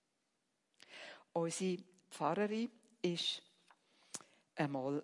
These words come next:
auf Kamerun für ein Sabbatjahr in einer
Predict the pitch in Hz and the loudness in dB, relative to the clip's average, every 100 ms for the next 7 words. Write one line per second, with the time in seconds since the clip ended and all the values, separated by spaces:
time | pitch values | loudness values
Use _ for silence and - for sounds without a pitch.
0 | - 135 - - 160 180 208 220 226 180 | -6 -10 -8 8 8 10 6 6 2 0
1 | 143 139 - 135 185 196 - 196 180 254 | 0 0 6 6 6 2 4 4 6 2
2 | - - - 165 151 147 | -2 -10 -2 2 2 2